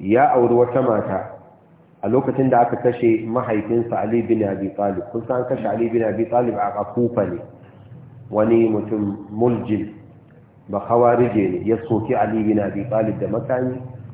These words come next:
har ya jinya daga bisani Allah ta'ala ya ɗauki rayuwarsa. Allah ya ƙara yadda a gare shi. To lokacin da aka, aka kashe Ali bin Abi Talib, Allah ya ƙara yadda a gare shi, ɗansa, ah, Al-Hasan bin Ali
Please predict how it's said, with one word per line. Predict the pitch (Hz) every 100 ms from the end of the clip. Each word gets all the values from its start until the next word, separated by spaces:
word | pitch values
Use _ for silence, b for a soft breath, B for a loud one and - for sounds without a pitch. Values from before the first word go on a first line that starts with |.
| - - -
har | 107
ya | 110 107
jinya | 117 113 98
daga | 98 98
bisani | 87 - 110 110 110
Allah | 110 104 -
ta'ala | 92 101
ya | 104 101
ɗauki | 98 98
rayuwarsa. | 95 87 92 92 -
Allah | 107 110
ya | 98
ƙara | 110 110
yadda | 98 98
a | 95 92
gare | 90 87
shi. | - - - - - - - - - -
To | 104
lokacin | 127 147 165 131
da | 117 117
aka, | - 110 101 - -
aka | 120 117
kashe | - 113 107
Ali | 101 113
bin | 110 107
Abi | 98 98 98
Talib, | 120 123 117 -
Allah | 117 107
ya |
ƙara | - 110 107
yadda | 95 107 92
a |
gare | 95 95 117
shi, | - 117 - - - - - - 117
ɗansa, | 139 143 143 117 107 95 -
ah, | 104 101 95 95 101
Al-Hasan | 104 - 135 131 104 - 107
bin | 123 113
Ali | 87 104 120 110 104 -